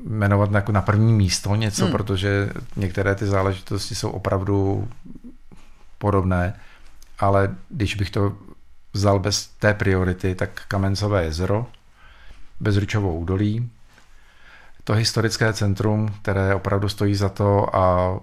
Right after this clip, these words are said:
Speaker 1: máme tady, bych řekl, poměrně smělé plány a jsem přesvědčen, že to přivítají nejen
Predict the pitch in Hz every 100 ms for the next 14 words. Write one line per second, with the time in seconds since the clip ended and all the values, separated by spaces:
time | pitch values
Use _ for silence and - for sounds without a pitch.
0 | - - 98 95 95 95 95 92 - -
1 | - - - 143 107 90 95 101 90 95
2 | 95 98 104 104 95 87 95 101 98 101
3 | 101 101 104 104 - - 95 90 - -
4 | - - - - - - - - 107 95
5 | 95 98 - 98 90 92 98 - 92 90
6 | 95 95 92 90 92